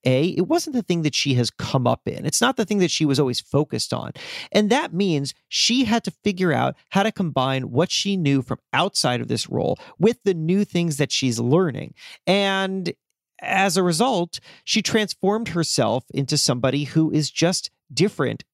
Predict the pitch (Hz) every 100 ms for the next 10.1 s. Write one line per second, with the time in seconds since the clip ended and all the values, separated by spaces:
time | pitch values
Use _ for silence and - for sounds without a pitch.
0 | - 143 131 135 160 139 147 123 139 160
1 | - - - _ _ _ 160 160 131 143
2 | - 175 185 - - - _ _ _ _
3 | _ _ _ - 294 262 - - 254 302
4 | 330 - 226 233 254 262 170 - 165 175
5 | 147 127 135 - 135 165 139 139 170 143
6 | 139 156 160 160 - 139 131 131 127 -
7 | - - 165 185 - - 170 151 143 143
8 | 139 135 - 135 127 - - 120 95 78
9 | 120 _ - 139 143 156 151 - 123 123